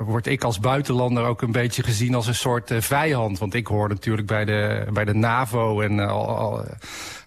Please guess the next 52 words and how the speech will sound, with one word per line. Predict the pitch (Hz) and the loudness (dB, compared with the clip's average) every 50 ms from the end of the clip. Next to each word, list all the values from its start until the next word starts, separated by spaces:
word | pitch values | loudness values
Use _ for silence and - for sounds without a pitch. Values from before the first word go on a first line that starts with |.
| _ _ _ | _ _ _
ja, | - - | -10 -8
of | - - | -8 -6
in | - | -2
ieder | - 120 120 | 2 2 2
geval | 107 117 110 110 | 4 2 2 2
zo | - 123 120 | 2 2 2
zien | 120 - 120 117 117 | 2 2 2 2 2
zij | 101 123 120 120 120 | 2 2 2 2 2
dat. | 110 110 110 135 - - - - - - - - - - - | 0 0 0 0 -2 -6 -12 -14 -14 -12 -14 -14 -16 -18 -4
En, | - 135 123 123 123 | 0 2 2 4 4
eh, | 127 123 127 123 120 120 120 117 117 120 120 | 4 4 4 2 2 2 2 0 0 0 0
ja, | 131 131 | 0 0
in | 120 120 123 | 0 0 0
Zicht, | - - - 170 175 - - | 0 2 2 2 2 0 0
waar | - - 143 135 | 0 0 0 0
ik | 135 123 | 0 0
ook | 143 156 | -2 0
ben | 151 156 151 143 | 0 0 0 2
geweest, | 139 131 120 120 - | 2 2 0 0 0
de | - | -2
geboortestad | 107 104 104 117 127 143 143 - - 143 120 - | -2 0 0 0 0 0 -2 -2 -4 -4 -4 -2
van | - 123 110 - | -2 -4 -2 -2
Gaddafi... | - 107 113 107 87 117 | -2 0 0 0 2 0
heb | 107 101 | 0 2
je | 110 107 | 2 2
dan | 104 104 | 2 2
ook | 107 117 139 | 2 0 2
weer | 156 151 143 | 2 2 2
een | 139 131 | 2 2
wat | 123 127 120 | 0 0 -2
grimmigere | - - - 139 131 123 120 107 104 101 110 | -4 -4 -2 0 2 2 2 0 0 -2 -2
sfeer. | 104 - - - 117 104 104 | -2 -2 0 0 2 2 2
Maar | 107 113 | 2 2
op | 120 131 | 2 2
andere | 147 151 165 170 156 151 | 2 2 2 2 2 0
plaatsen... | - - 151 143 135 131 131 - 135 127 127 120 107 - - - - - - - - - | 0 0 0 2 2 0 -2 -4 -2 -2 -2 -4 -6 -10 -16 -18 -20 -20 -20 -20 -8 -4
Ja, | 110 | -4
is, | 107 - - - - 131 135 139 107 | -2 -2 -4 -6 -6 -4 -2 -2 0
is | 156 165 147 123 | 0 0 2 2
het | 143 131 120 127 127 120 | 2 0 0 -2 -2 0
weer | 120 127 127 131 | 2 2 2 2
veel, | 104 131 135 135 135 131 123 127 120 | 2 2 2 2 2 2 0 0 -2
veel | - - 131 123 120 | -2 0 0 0 0
vriendelijker. | 107 - 123 147 156 175 170 170 160 - 131 117 | 0 0 2 2 2 2 2 2 2 2 0 2
Word | 110 117 113 95 | 2 0 0 -2
je, | - 113 | -2 -2
word | 107 113 101 | -2 -2 0
je | - 117 | 0 -2
als | 104 98 | -2 0
buitenlander, | 101 110 107 107 104 - 110 107 104 107 104 104 | 0 0 0 0 0 0 0 0 2 2 2 2
als, | 107 104 98 - | 0 -2 -2 -2
eh, | - 104 | 0 0